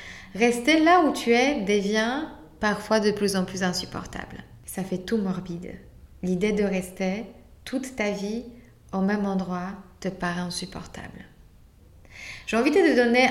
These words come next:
un nouveau regard sur ce blocage créatif, que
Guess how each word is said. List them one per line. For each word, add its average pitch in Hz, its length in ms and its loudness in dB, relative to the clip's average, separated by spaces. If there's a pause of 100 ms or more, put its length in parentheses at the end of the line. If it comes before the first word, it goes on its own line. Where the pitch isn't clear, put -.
un 220 240 2
nouveau 247 280 6
regard 202 480 4
sur 180 140 -6
ce - 100 -6
blocage 180 420 -4
créatif, - 580 -8 (800)
que - 80 4